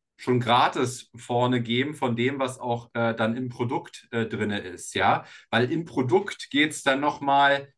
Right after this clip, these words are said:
äh, ist, ist, ist, ist der Mehrwert gar nicht mehr so aus diesem,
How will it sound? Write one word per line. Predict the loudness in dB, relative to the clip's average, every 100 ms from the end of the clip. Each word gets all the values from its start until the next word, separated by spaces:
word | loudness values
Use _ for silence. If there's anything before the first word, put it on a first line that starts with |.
| _ _
äh, | -10
ist, | -8 -8 -8
ist, | -8
ist, | -8 -8 -2
ist | 0 0
der | 0
Mehrwert | 4 4 4 2 2
gar | 2 2
nicht | 0 -4
mehr | -4 -2
so | 0 0
aus | 0 -4
diesem, | -10 -10 -6 -6 -8